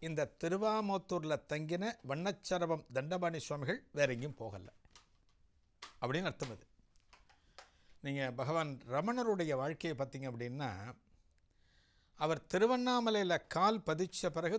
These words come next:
திருவண்ணாமலையை விட்டு எங்கும் போகல. கிட்டத்தட்ட எல்லை தாண்டா விரதம். ஒரு கிராமங்கள்ல பார்த்தீங்க,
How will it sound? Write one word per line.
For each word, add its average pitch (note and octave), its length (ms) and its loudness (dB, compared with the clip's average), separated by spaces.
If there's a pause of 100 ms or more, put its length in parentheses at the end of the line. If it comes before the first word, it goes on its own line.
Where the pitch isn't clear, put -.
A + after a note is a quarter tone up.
திருவண்ணாமலையை G3+ 800 2
விட்டு D#3 220 -2
எங்கும் G#3+ 340 0
போகல. D3 300 -2 (1000)
கிட்டத்தட்ட A3+ 520 2
எல்லை G3 300 4
தாண்டா D#3 340 0
விரதம். G#2+ 320 -10 (1200)
ஒரு F3 140 4
கிராமங்கள்ல A3+ 640 6
பார்த்தீங்க, F#3 460 2